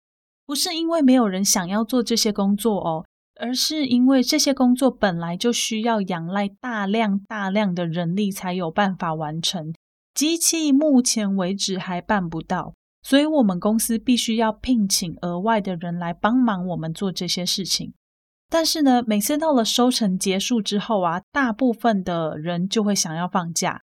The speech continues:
今年也不例外哦，而且今年在这个时间休息的人还特别多，所以 Molly 就临时被派去当背包客们的保姆啦。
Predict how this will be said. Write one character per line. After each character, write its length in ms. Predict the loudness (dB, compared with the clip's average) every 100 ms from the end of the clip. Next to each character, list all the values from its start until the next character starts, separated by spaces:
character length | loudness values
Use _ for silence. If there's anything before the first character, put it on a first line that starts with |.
| _ _ _
今 260 | -4 -2
年 240 | 2 2 2
也 140 | 0
不 180 | -2 -2
例 220 | 0 0
外 300 | 2 0 0
哦， 120 | -2 0
而 80 | 0
且 160 | 2
今 240 | 0 2 2
年 220 | 2 2
在 160 | 0 0
这 160 | -2
个 100 | -2
时 240 | -2 -4 -2
间 220 | -2 -2
休 240 | 0 0
息 200 | 0 -2
的 140 | -4 -4
人 180 | -4
还 200 | -4 -6
特 240 | -2 0 0
别 200 | -2 -6
多， 380 | -2 -2 -2 -6 _ _ _ _
所 80 | 2
以 120 | 4
Molly 420 | 4 4 2 2
就 140 | 2
临 180 | 2 2
时 200 | 0 0
被 180 | 0 0
派 180 | 2 0
去 160 | 0
当 220 | 0 0 2
背 160 | 0
包 220 | 4 4
客 220 | 4 -2 -2
们 240 | -2 -2
的 140 | -4 -4
保 240 | 0 0
姆 160 | 0 -2
啦。 260 | -2 -4